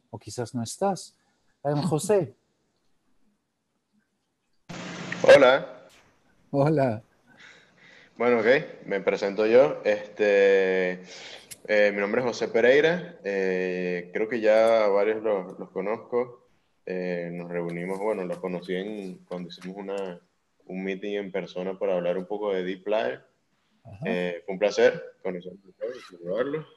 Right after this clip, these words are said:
Speaker 2: Este, yo soy, eh, economista,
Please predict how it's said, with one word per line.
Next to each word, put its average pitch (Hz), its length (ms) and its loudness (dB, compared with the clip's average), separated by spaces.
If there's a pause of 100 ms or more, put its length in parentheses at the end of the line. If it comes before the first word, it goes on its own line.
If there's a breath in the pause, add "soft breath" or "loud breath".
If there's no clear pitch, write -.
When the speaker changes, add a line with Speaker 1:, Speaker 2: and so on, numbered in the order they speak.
Speaker 2:
Este, 92 1120 -2
yo 101 480 4
soy, 107 760 2 (600 loud breath)
eh, 90 540 2
economista, 123 920 2